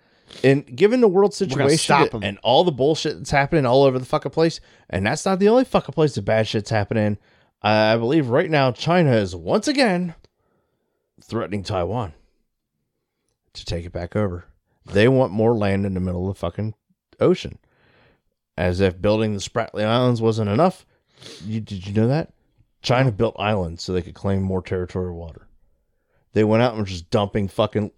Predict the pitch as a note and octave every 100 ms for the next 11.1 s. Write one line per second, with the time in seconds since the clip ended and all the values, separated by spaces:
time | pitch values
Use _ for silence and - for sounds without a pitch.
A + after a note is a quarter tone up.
0 | - G2 F2 - - _ G#2+ G#2 A#2+ G#2
1 | G2+ G2 F2 E2+ E2+ G2 F2 - - F#2+
2 | F#2 E2+ A2+ A2 A#2+ D3+ G#2+ E2+ F2+ -
3 | _ _ _ _ D#4 F#3+ _ _ _ _
4 | F#2+ F#2 F#2+ G#2 G#2+ F#2+ F2+ - - -
5 | D#2+ - _ _ _ _ _ _ _ _
6 | _ _ _ _ _ _ _ _ F#2 E2+
7 | G2+ - F2 F#2 A#2+ B2+ - - _ _
8 | _ _ _ _ _ - A2 A2+ F2+ F2
9 | - - A2+ D3 A#3+ A3+ C#3 G#2+ E3+ E3
10 | G#2+ G#2+ F#2 G#2 G#2 A1+ - _ C#3+ G3+
11 | G2+